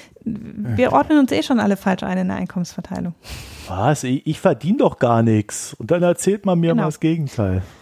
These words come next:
Speaker 1: Ja, Friedrich Merz mit seinem Mittelschichteinkommen. Dagegen ist man mit achtundsechzigtausend brutto halt tatsächlich schlecht gestellt.
Speaker 2: <laughs> Das muss man auch ehrlich mal sagen, ne?
Speaker 1: Ja.
Speaker 2: Haben wir sonst noch irgendwelche Sorgen?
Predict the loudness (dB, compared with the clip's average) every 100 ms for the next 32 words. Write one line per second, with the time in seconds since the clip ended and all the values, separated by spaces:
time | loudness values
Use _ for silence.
0 | _ _ _ _ -2 -2 -4 0 2 2
1 | 2 4 4 2 0 2 2 2 -2 -2
2 | -4 -4 -6 -4 -4 -4 -6 -14 -4 2
3 | 4 6 4 2 0 2 2 0 -6 -4
4 | 0 2 2 -2 -12 _ -4 -2 2 0
5 | 0 0 2 2 0 0 4 4 2 0
6 | 0 0 0 0 0 0 -4 -4 -4 -2
7 | -6 -8 -14 -16 -16 -16 -16 -10 -10 -10
8 | -14 -8 -8 -4 -4 -4 0 0 0 0
9 | 0 4 2 2 0 -4 -6 -8 -16 -16
10 | -18 -12 -12 -12 -14 -2 -2 -2 -16 _
11 | -20 _ -20 -20 -20 _ _ _ _ -20
12 | _ -20 -18 -16 -18 -18 -18 -18 -18 -18
13 | -18 -20 -20 -20 2 4 4 2 -6 -12
14 | -16 -16 -16 -16 -18 -18 -20 -18 -18 -14
15 | -4 2 4 4 2 0 -2 0 0 0
16 | 0 0 0 -2 -2 -4 -4 -6